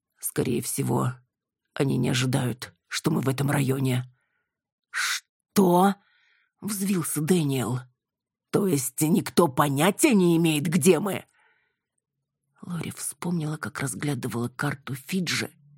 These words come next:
ещё в Лондоне, в квартире Эрин. Архипелаг усеян тысячами островков, более трёхсот из которых необитаемы. Юго-восточная часть,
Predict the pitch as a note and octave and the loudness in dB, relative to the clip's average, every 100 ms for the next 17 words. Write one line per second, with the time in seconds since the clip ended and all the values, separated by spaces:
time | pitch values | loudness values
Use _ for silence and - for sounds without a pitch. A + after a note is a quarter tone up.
0 | _ D3+ - D3 C#3 E3 D#3 C3 B2 A#2 | _ -6 -4 -6 -4 -2 -2 -2 -2 -2
1 | - _ _ _ - F3+ - - D#3+ - | -6 _ _ _ -4 -2 -2 -2 -2 -4
2 | - E3+ D3 C#3 - _ _ _ _ _ | -2 0 0 -4 -8 _ _ _ _ _
3 | _ - E3+ - F#3 F#3+ G3 D#3 - G#3 | _ -8 -6 -6 -2 0 0 -2 -2 2
4 | G3 F3 - - - - _ - C#3 A#3 | 2 0 -6 -20 -20 -20 _ -20 -4 -4
5 | G#3 - - G3 G3 - F#3 - F3+ F3 | -2 -4 0 2 2 0 -8 -2 0 -2
6 | - F3+ C#3+ - - - - - F#3 F#3 | 0 -2 -2 -12 -20 -20 -20 -8 -2 2
7 | A3 D#3 - D3 - C4 G#3+ - - F#3 | 2 0 -2 -2 -2 0 0 0 0 0
8 | F#3+ F3 C#3 - _ _ _ _ _ _ | 0 -2 -4 -10 _ _ _ _ _ _
9 | _ _ - D#3 A#2+ G#2 C3 C#3+ C3 A2+ | _ _ -8 -4 -4 -4 -6 -4 -2 -2
10 | A#2 F#2+ - _ _ _ _ _ _ - | -4 -6 -12 _ _ _ _ _ _ -6
11 | A3 G3 C#3+ C#3+ - - G3+ - A#2 B2 | -4 -2 -2 -2 -4 -2 -2 0 -2 -2
12 | - G3 G3 - | 0 0 0 -4